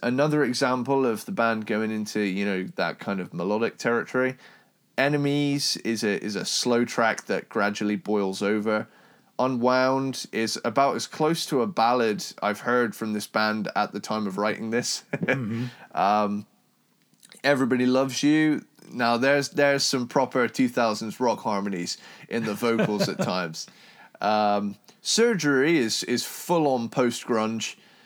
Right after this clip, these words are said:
Speaker 1: Speak and Spell has a cool feel to it. Uh, Throwing Punches has some of that groove and vibe Helmet made their name doing, with, like, an added level of melody and harmony, uh, that the later albums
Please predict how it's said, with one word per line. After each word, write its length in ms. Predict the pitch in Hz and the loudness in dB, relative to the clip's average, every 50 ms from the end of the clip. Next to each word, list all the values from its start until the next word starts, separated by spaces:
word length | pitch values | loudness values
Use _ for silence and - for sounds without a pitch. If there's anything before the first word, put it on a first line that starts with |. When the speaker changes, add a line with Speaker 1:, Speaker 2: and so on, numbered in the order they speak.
| _ _ _ | _ _ _
Speaker 1:
Speak 380 | - - - - 190 196 - 175 | -8 -6 0 2 2 2 2 0
and 100 | 147 139 | -2 -2
Spell 340 | - - 147 135 131 131 131 | -2 0 2 2 4 4 2
has 180 | 139 135 120 123 | 2 0 0 -2
a 40 | 120 | -2
cool 220 | - 143 131 123 | 0 0 0 0
feel 300 | 123 - 131 135 131 127 | 0 0 0 0 0 0
to 240 | - - 131 127 127 | -2 -2 0 2 2
it. 220 | 127 120 - - - | 2 2 0 -2 -4
Uh, 260 | - 78 90 92 90 - - _ - | -2 0 0 0 0 -2 -6 _ -20
Throwing 400 | - - 170 170 170 165 151 131 131 | -10 -2 0 0 2 2 0 -2 -2
Punches 580 | - 139 131 131 123 - 135 127 127 120 - - | -2 -2 -2 -2 -2 0 2 2 2 2 0 0
has 400 | 120 113 110 110 107 - - - - - - - - - - - - - | 0 0 0 0 -2 -4 -6 -8 -12 -16 -16 -16 -16 -16 -18 -20 -18 -10
some 260 | - - - 202 196 | -2 2 2 4 4
of 60 | 190 | 4
that 240 | 185 165 127 - 151 | 4 2 0 0 -6
groove 520 | - - 135 139 143 147 156 156 147 123 123 | -6 -2 2 4 4 6 6 4 2 0 -2
and 180 | 117 117 107 101 | -4 -4 -4 -6
vibe 500 | 98 - 123 117 120 117 113 107 92 - | -2 2 2 4 4 4 2 0 -2 -2
Helmet 560 | - - 127 127 127 117 120 113 104 - - _ | -2 0 2 2 2 2 2 0 0 -2 -4 _
made 460 | - 107 113 113 117 117 120 117 95 95 | -8 -6 -2 0 2 2 2 0 0 0
their 160 | 117 117 113 | 0 0 0
name 300 | 110 113 110 107 107 104 | 0 0 0 0 -2 -2
doing, 440 | 104 110 110 117 120 117 117 113 110 | 0 0 0 2 2 0 0 -2 -2
with, 240 | 113 110 104 - | -2 -2 -2 -2
like, 200 | 104 98 98 - | -2 -2 -2 -2
an 100 | 98 95 | -2 -2
added 340 | 95 98 120 123 120 117 104 | 0 2 2 2 2 0 0
level 360 | 107 107 107 107 101 107 98 | 0 0 0 0 0 -2 -2
of 120 | 87 87 - | -2 -2 -2
melody 460 | 110 107 107 107 110 104 98 98 95 | -2 -2 0 0 0 -2 -2 -2 -2
and 100 | 87 69 | -4 -6
harmony, 640 | - - 107 107 110 110 107 107 107 107 104 104 - - - - - - - - - | -6 -4 -2 -2 -2 -2 -2 0 0 -2 -2 -4 -8 -14 -20 -20 -20 -20 -18 -8 -2
uh, 360 | - 95 98 98 95 95 95 90 - _ - | 2 2 4 4 2 0 -2 -6 -10 _ -4
that 240 | 131 139 139 - - _ - 113 110 - _ _ - | -2 0 0 -2 -4 _ -12 -12 -12 -12 _ _ -12
the 220 | 127 123 131 123 | -4 -2 0 2
later 380 | 120 120 127 139 - - 123 113 | 2 2 2 2 2 2 2 4
albums 640 | 110 110 110 110 117 113 110 107 104 - - - | 4 2 2 0 -2 -4 -4 -4 -6 -6 -8 -8